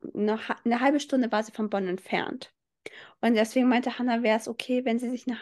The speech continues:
äh, für eine Stunde noch mal hinlegt, weil sie glaubt, sie hat einfach zu wenig geschlafen.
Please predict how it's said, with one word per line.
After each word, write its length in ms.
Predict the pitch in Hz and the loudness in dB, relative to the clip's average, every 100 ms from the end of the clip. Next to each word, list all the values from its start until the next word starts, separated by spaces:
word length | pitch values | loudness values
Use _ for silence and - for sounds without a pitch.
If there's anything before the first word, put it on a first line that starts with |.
| - | 0
äh, 160 | 226 214 | 2 2
für 140 | - | 2
eine 100 | 240 | 0
Stunde 360 | 233 - 240 233 | -2 -2 0 0
noch 200 | 226 220 | 0 0
mal 100 | 226 | -4
hinlegt, 580 | 214 226 220 - 170 - | 0 0 0 -2 -6 -4
weil 120 | 190 | -2
sie 100 | 214 208 | 0 0
glaubt, 280 | 190 190 | -2 -2
sie 120 | - 220 | -4 -6
hat 100 | 202 | -2
einfach 260 | 190 208 - | -4 -4 -10
zu 200 | - 180 | -6 -2
wenig 260 | 180 196 | 0 -2
geschlafen. 840 | - - 190 185 196 - - - | -6 -8 -2 -2 -2 -4 -6 -6